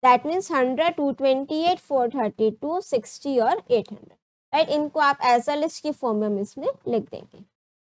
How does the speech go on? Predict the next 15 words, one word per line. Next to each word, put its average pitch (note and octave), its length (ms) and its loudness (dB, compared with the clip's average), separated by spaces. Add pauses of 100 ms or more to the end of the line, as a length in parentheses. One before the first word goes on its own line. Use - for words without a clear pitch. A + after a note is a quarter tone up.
(880)
नेक्स्ट E4+ 360 -2
है F#4 80 2
मेरे D#4 220 2
पास C#4+ 300 2
इसी F#4+ 280 -2
क्वेश्चन D4 440 -2
का D#4+ 140 0 (260)
और C#4 220 4
पार्ट, - 320 -12 (680)
predict E4+ 380 -2
the F4 220 4
output D#4 360 2
of D#4+ 140 2
the F4 160 2
Python D4+ 420 0